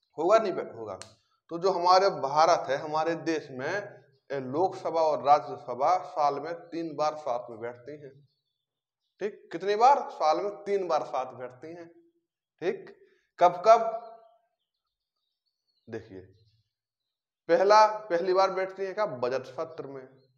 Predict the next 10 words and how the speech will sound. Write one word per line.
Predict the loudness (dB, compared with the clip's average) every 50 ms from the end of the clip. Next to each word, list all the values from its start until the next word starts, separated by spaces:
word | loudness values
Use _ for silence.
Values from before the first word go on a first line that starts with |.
| _ -10
दूसरी | -8 -6 -6 -6 -6 -2 4
बार | 6 8 8 8 6 2 -4
मानसून | -8 -6 -6 -6 -8 -10 -10 -12 -12 -12 -12
सत्र | -12 -12 -12 -12 -12 -14 -14
में, | -14 -14 -16 -14 -12
तीसरी | -12 -12 -10 -10 -8 -2
बार | 0 0 0 0 -2 -6 -12 -14
शीतकालीन | -14 -14 -14 -12 -10 -10 -10 -10 -10 -12 -14
सत्र | -16 -16 -16 -18 -20 -20
में, | -20 -20 -20